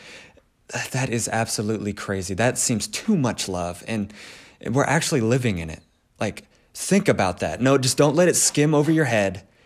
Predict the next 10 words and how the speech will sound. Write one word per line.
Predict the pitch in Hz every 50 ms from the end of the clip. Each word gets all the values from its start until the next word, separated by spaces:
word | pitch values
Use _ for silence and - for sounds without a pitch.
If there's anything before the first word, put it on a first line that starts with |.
| _ _ _ _ _ -
Think | - - - - 147 143 147 143 -
about | 123 98 110 101 95 -
that | 98 87 - -
right | 87 101 113 120 -
now. | 110 101 85 80 80 - -
Think | - - - 143 120 -
about | 98 90 85 85 -
it. | 85 - _ _ _ _ _ _ _ _ _ _ _ _ _ _ _ _ _ _ _ _ _ _ -
That | 117 120 139 - -
love | 117 113 110 110 113 117 120 120 120 - -